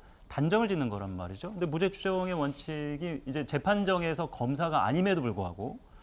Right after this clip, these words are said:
어, 국회에서 장관의 발언으로는 이제 김성원 평론가의 말대로 따르면 너무 과하다. 어, 개인적인 감정과 단어의 표현 자체가 너무 편향돼 있다.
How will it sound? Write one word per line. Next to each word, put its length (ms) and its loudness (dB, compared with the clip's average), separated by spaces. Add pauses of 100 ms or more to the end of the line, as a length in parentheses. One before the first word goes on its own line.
(440)
어, 220 0
국회에서 800 4
장관의 600 4
발언으로는 600 -2
이제 140 -2
김성원 300 0
평론가의 520 0
말대로 500 -4
따르면 240 -4
너무 240 0 (120)
과하다. 400 2 (500)
어, 100 -4
개인적인 460 4
감정과 680 4 (300)
단어의 360 6
표현 280 2
자체가 340 0
너무 300 2
편향돼 340 4
있다. 220 -6